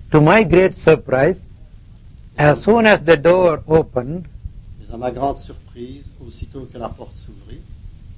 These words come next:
Speaker 1: he looked at me, I know you.
Speaker 2: il me regarda et me dit, "Je vous connais.
Speaker 1: You came four years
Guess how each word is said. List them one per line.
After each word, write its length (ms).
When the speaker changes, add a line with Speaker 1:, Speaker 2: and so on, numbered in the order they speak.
Speaker 1:
he 80
looked 240
at 180
me, 360
I 140
know 380
you. 440
Speaker 2:
il 140
me 120
regarda 640
et 60
me 140
dit, 160
"Je 120
vous 180
connais. 300
Speaker 1:
You 100
came 360
four 280
years 320